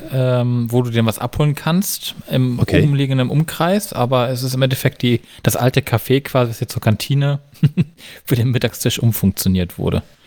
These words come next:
Speaker 2: Ja, ja. Wie gesagt, äh, hat, ähm, passt zum Essen, hat irgendwie, äh, Geschmäckle. Find
Speaker 1: Aber auf
Speaker 2: ich
Speaker 1: der anderen Seite, man muss ja mal ehrlich sein,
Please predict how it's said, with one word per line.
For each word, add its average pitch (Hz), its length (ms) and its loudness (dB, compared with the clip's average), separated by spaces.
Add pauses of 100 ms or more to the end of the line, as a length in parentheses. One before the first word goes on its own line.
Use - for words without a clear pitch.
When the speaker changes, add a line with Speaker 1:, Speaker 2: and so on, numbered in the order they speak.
(380)
Speaker 2:
Ja, 107 640 0 (640)
ja. 127 360 2 (520)
Wie 254 100 2
gesagt, 147 380 -2
äh, 143 300 0
hat, 160 440 -2
ähm, 151 760 0
passt 147 240 2
zum 143 120 0
Essen, 139 360 0
hat 139 200 -2
irgendwie, 135 580 0
äh, 123 360 0
Geschmäckle. 123 680 0 (720)
Find - 100 -6
Speaker 1:
Aber 113 120 4
auf 107 60 4
Speaker 2:
ich - 40 -2
Speaker 1:
der 110 100 0
anderen 127 200 2
Seite, 117 460 2
man 110 120 0
muss 110 120 0
ja 107 80 0
mal 110 120 2
ehrlich 113 220 -2
sein, 113 380 -2